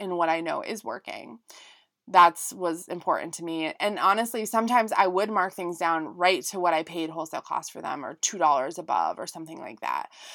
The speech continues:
Now, it's not the most glamorous way to run your boutique. It's not obviously the ideal way,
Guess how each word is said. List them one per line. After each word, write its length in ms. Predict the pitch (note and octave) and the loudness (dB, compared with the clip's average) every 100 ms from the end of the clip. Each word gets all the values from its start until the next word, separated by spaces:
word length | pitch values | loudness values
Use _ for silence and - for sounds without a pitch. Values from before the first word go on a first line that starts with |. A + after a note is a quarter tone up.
| - - | -6 6
Now, 160 | A3+ | 8
it's 140 | A3+ A3+ | 8 6
not 340 | A3 G#3+ G#3+ | 8 8 8
the 80 | A3+ | 2
most 220 | G#3 G3+ | -2 0
glamorous 480 | F#3+ E3+ F3 G3 A3 | 2 4 2 -2 -2
way 100 | G#3+ | 0
to 100 | A3+ | 4
run 220 | A3+ A3+ | 4 4
your 140 | A#3 | -2
boutique. 560 | A3+ A3 B3+ A#3+ A#3+ A#3+ | -6 -8 -6 -6 -6 -6
It's 180 | G3+ G3 | -8 -2
not 400 | E3 D#3+ D#3+ - | 2 2 2 0
obviously 500 | D#3+ E3 E3 E3+ F#3 | -2 0 -4 -4 -8
the 140 | F3 - | -6 -4
ideal 420 | F#3 F#3 F#3+ G#3 | -4 -2 0 2
way, 320 | A#3 C#4+ E4 | 4 4 2